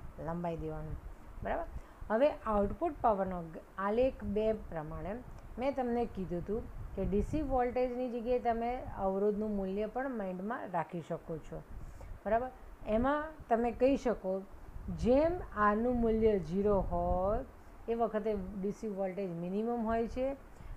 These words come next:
અને આઉટપુટ ક-, હવે શું, કોની વાત કરવાની? આઉટપુટ પાવરની. એટલે કે જેમ જેમ વોલ્ટેજ વધારતા જઈએ, એટલે કે અવરોધનું મૂલ્ય વધારતા જઈએ,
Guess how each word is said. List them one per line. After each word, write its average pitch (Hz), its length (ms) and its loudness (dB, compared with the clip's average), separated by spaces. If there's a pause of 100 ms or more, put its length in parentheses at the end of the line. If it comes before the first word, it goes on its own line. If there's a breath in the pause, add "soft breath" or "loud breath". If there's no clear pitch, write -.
અને 208 220 2
આઉટપુટ 233 600 4 (120)
ક-, 233 120 -2 (100)
હવે 220 340 2
શું, 254 220 -2 (320)
કોની 269 200 2
વાત 269 260 2
કરવાની? 254 400 0 (180)
આઉટપુટ 190 760 -2
પાવરની. 180 380 2 (720 loud breath)
એટલે 208 100 2
કે 208 200 2
જેમ 302 580 4
જેમ 294 460 0
વોલ્ટેજ 220 460 6
વધારતા 214 580 4
જઈએ, 240 460 -2
એટલે 202 380 -4
કે 196 200 0
અવરોધનું 208 560 2
મૂલ્ય 247 220 2
વધારતા 240 480 4
જઈએ, 254 420 0